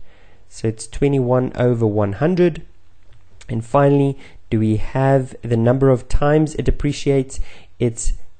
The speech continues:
twenty-one percent per annum,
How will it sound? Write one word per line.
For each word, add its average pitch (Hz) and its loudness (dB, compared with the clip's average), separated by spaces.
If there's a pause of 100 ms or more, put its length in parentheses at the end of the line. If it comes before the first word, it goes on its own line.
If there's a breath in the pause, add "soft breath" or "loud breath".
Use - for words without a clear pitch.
(180)
twenty-one 151 2
percent 135 0
per 143 4
annum, 143 2